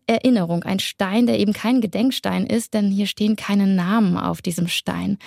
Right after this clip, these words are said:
Und Natascha Gangl, die begibt sich auf Spurensuche in dieser kontaminierten Landschaft, wie es der kürzlich verstorbene Schriftsteller Martin Pollack einmal genannt hat,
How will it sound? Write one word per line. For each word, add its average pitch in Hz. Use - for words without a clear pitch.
Und 214
Natascha 208
Gangl, 208
die 208
begibt 233
sich 233
auf 226
Spurensuche 208
in 220
dieser 208
kontaminierten 208
Landschaft, 185
wie 196
es 190
der 185
kürzlich -
verstorbene 196
Schriftsteller 196
Martin 185
Pollack 208
einmal 170
genannt 175
hat, 196